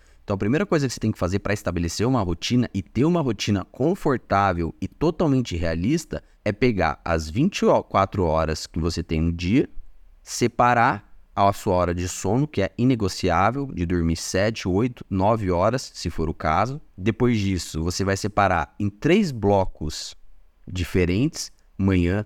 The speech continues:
tarde e noite, e você vai alocar as atividades que você tem que fazer. Quando você fizer isso, e você sabe quanto tempo cada atividade consome,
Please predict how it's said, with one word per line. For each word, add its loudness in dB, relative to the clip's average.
tarde 0
e 0
noite, -2
e -4
você -2
vai 2
alocar 2
as 0
atividades 0
que -14
você -6
tem -2
que -8
fazer. -2
Quando -2
você 0
fizer 0
isso, 0
e -4
você -4
sabe 0
quanto -2
tempo -2
cada 0
atividade -2
consome, -2